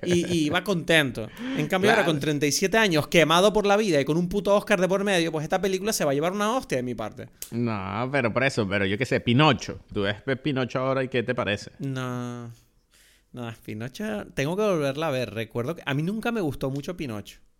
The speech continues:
Speaker 2: Pero alguna, La Sirenita, no sé, es la clásica de la gente de los
Speaker 1: Ah, pero,
Speaker 2: noventa.
Speaker 1: pero no, pero sí, sí, o sea, sí, me gustan algunas películas de Disney. Si es lo que quieres que te diga, sí, te lo digo.
Speaker 2: Por eso, y que la podrías ver ahora y dices, "Me gusta".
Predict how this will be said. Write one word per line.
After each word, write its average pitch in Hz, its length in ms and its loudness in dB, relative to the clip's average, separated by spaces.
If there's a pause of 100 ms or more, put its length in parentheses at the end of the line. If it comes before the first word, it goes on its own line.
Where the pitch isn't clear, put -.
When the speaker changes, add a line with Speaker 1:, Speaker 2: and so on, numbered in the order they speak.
(140)
Speaker 2:
Pero 123 180 4
alguna, 110 460 6
La 85 180 -2
Sirenita, 110 680 4
no 90 100 -4
sé, 90 100 -2
es 76 80 0
la 95 140 0
clásica 120 420 -2
de 104 80 -2
la 85 140 -6
gente 90 260 -4
de 98 540 -4
los - 100 4
Speaker 1:
Ah, 208 100 8
pero, 139 140 4
Speaker 2:
noventa. 160 220 4
Speaker 1:
pero 147 120 0
no, 185 140 4
pero 110 140 -6
sí, 214 340 2
sí, 202 220 0
o 123 100 -6
sea, 123 240 -2
sí, 160 360 0
me 113 120 -4
gustan 139 340 -6
algunas 139 340 -4
películas 131 460 -4
de 127 120 -2
Disney. 107 320 -2
Si 110 100 -10
es 107 60 -6
lo 113 100 -6
que 113 100 -6
quieres 110 200 -8
que 135 100 -6
te 120 100 -4
diga, 135 200 -2
sí, 135 240 -6
te 113 100 -12
lo 98 140 -10
digo. 98 300 -8 (220)
Speaker 2:
Por 107 140 -2
eso, 165 220 2
y 98 80 -2
que 107 100 0
la 95 100 2
podrías 104 380 2
ver 147 140 4
ahora 147 380 2
y 110 260 4
dices, 98 200 -6
"Me 95 140 0
gusta". 117 400 4